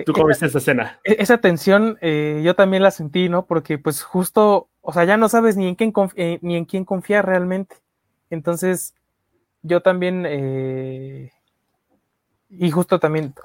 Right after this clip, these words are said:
Speaker 2: discutiendo con un, con un amigo, decía, "Híjole, es que en esa escena yo pensé que sí, pues ya lo iban a matar, ¿no? O que al menos algo le iban a hacer, no sé". Pero es muy interesante, no lo había pensado de esta manera cuando dices, "Bueno,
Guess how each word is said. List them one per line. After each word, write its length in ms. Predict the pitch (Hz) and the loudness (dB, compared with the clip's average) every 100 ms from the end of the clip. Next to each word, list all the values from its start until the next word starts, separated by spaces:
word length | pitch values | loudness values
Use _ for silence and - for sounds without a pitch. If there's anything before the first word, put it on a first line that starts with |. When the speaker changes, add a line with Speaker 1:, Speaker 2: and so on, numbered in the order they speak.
| - 160 | -8 -4
Speaker 2:
discutiendo 500 | 165 - 156 165 160 | -2 -2 -2 0 0
con 160 | 151 | -2
un, 100 | 151 156 | -6 -6
con 180 | 160 | -6
un 80 | 160 | -2
amigo, 240 | 156 160 165 | 0 4 4
decía, 260 | 156 165 165 | 4 2 2
"Híjole, 420 | 196 240 190 180 | 2 2 4 2
es 100 | 180 | -2
que 300 | - 220 208 | 0 0 2
en 80 | 175 | 0
esa 160 | 180 226 | 2 2
escena 220 | 196 208 | 2 2
yo 180 | 185 190 | 4 2
pensé 340 | 269 254 226 220 | 4 2 2 2
que 140 | 240 | 0
sí, 380 | - 220 254 247 _ _ | 2 4 4 2 _ _
pues 140 | 196 190 | 0 2
ya 100 | 254 | 4
lo 60 | |
iban 180 | 311 254 | 4 4
a 60 | 208 | 2
matar, 320 | 220 339 330 | 0 -2 -2
¿no? 60 | 302 | 2
O 140 | 247 180 | 4 4
que 80 | 180 | 4
al 80 | |
menos 400 | 190 226 247 - _ _ _ _ _ - | 4 4 4 2 _ _ _ _ _ 2
algo 240 | 220 226 | 4 6
le 80 | 226 | 6
iban 180 | 233 180 | 4 2
a 40 | |
hacer, 280 | 143 180 - - | 2 0 0 -4
no 160 | 185 196 | 2 2
sé". 240 | 180 160 _ _ _ _ _ _ _ _ _ _ - | 2 -2 _ _ _ _ _ _ _ _ _ _ 0
Pero 800 | 170 156 156 151 147 147 147 147 | 2 4 4 2 0 0 0 0
es 160 | 185 190 | 0 0
muy 140 | 226 | -2
interesante, 520 | 226 185 165 196 190 | 0 0 0 0 0
no 120 | 185 202 | 2 4
lo 60 | |
había 140 | 196 196 | 4 2
pensado 300 | 196 185 185 | -2 0 -2
de 60 | |
esta 160 | 180 185 | 0 -4
manera 340 | 165 156 170 | -2 -2 -2
cuando 260 | 170 151 147 | -2 -6 -6
dices, 240 | 147 160 | -6 -4
"Bueno, 320 | 185 240 226 | -4 -2 -4